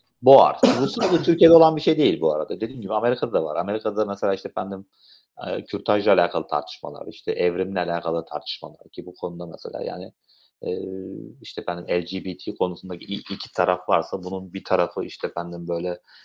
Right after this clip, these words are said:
azılı L G B T hakları, diğeri taraf a-, azılı din-, dindarlar yani e-, evangelikler falan. E, dolayısıyla, e, e, herhalde karşımızdaki sorun, e, bu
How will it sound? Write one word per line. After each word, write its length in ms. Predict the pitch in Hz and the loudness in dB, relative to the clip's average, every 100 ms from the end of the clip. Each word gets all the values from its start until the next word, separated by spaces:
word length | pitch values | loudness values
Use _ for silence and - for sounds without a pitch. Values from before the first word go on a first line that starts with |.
| _ _ | _ _
azılı 420 | 85 82 90 98 | -6 -4 0 2
L 220 | - 85 82 | 2 0 -2
G 140 | 87 90 | -8 -8
B 120 | 87 | -8
T 120 | 95 | -8
hakları, 580 | 90 - - 80 82 110 - | -8 -8 -6 -4 -4 -8 -2
diğeri 280 | 101 92 92 | 0 0 0
taraf 220 | 117 147 | -2 4
a-, 200 | 131 143 | 6 6
azılı 380 | 117 143 147 120 | 4 2 0 -2
din-, 200 | 104 - _ _ 85 | -4 -8 _ _ -10
dindarlar 600 | 87 80 76 - - _ | -6 -6 -8 -12 -20 _
yani 260 | 80 76 76 76 _ - | -14 -14 -18 _ _ -10
e-, 60 | 90 | -6
evangelikler 920 | 90 82 85 82 80 80 - 80 76 | -4 -2 -2 -4 -8 -10 -8 -8 -8
falan. 240 | - - - _ - - _ - _ - | -10 -12 -14 _ -20 -20 _ -20 _ -4
E, 40 | 101 98 98 143 151 135 | 2 2 2 -4 -14 4
dolayısıyla, 760 | 113 123 135 139 135 120 - _ 117 | 8 8 6 6 6 6 0 _ -2
e, 60 | 107 107 104 104 _ _ _ _ _ _ _ _ _ _ _ | 0 0 -2 -8 _ _ _ _ _ _ _ _ _ _ _
e, 80 | 101 98 - - _ _ _ _ _ - | -2 0 -2 -8 _ _ _ _ _ 0
herhalde 360 | 101 107 107 - | 6 8 6 6
karşımızdaki 680 | 98 98 107 101 107 - 110 | 4 4 -2 -2 -2 -2 -2
sorun, 520 | - 92 127 156 165 101 | 0 0 -2 -10 -16 -10
e, 40 | 95 90 87 _ _ _ _ _ | -6 -6 -10 _ _ _ _ _
bu 320 | 95 95 - | -6 -6 -8